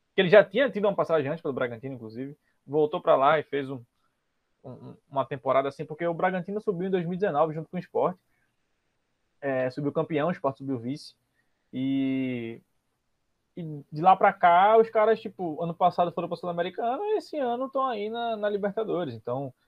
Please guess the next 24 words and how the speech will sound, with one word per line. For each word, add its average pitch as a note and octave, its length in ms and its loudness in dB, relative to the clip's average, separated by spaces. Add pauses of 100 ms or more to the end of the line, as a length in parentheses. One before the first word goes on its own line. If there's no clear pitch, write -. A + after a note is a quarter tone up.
e D#3 80 -6
chegaram F#3 320 4
na G#3+ 100 2
final - 240 0
da G#3+ 80 2
Sul-Americana B2 480 -4
desse A#2+ 220 -8
ano, A#2 160 -8
a A#2 40 -12
gente A#2+ 100 -14
não B2+ 80 -14
pode C3 180 -6
negar. E3+ 300 0
E D3+ 60 -2
tudo C4 280 -4
isso F#3 300 -6
com E3 160 -4
atletas D#3+ 460 0
de, C3 100 -10
tipo, B2+ 240 -18
vinte D#3 160 -8
e D#3 40 -16
três E3 240 -4
anos. A#2 220 -8